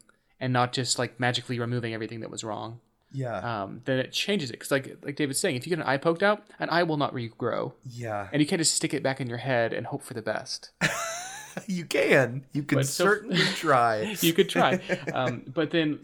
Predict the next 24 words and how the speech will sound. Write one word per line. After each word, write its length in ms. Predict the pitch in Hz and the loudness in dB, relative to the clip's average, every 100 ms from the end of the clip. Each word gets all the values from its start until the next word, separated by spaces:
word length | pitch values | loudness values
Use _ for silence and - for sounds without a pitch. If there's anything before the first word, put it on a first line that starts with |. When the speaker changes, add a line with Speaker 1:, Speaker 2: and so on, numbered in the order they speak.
| - | -6
Speaker 1:
I 20 | |
think 160 | 147 208 | -4 -2
this 160 | 208 | -2
is 120 | 180 - | -4 -4
the 80 | 131 | -2
second 480 | - - - 143 | -2 -2 -2 -4
class 240 | - 135 - | -2 -2 0
feature 240 | 135 - | -4 -2
we've 180 | 131 123 | -2 -2
seen 280 | - 170 131 | 0 2 4
where 140 | 127 | 4
it 140 | 127 - | 4 0
specifically 640 | - - 143 139 139 131 | -8 -4 -2 -2 0 -2
mentions 460 | 120 110 120 113 - - _ | -2 -2 -4 -6 -10 -18 _
reattaching 580 | 120 120 117 120 - 113 | -4 -2 0 -2 -2 -6
limbs. 420 | 107 107 110 - - - | -6 -6 -8 -14 -14 -8
We 60 | 139 | 0
saw 140 | 131 | 2
one, 160 | 123 113 | 2 0
I 60 | |
believe, 240 | 110 123 120 | 0 -2 -2
in 60 | 110 | -6
the 60 | |
cleric, 640 | - - 131 147 - - | -6 2 4 4 0 -8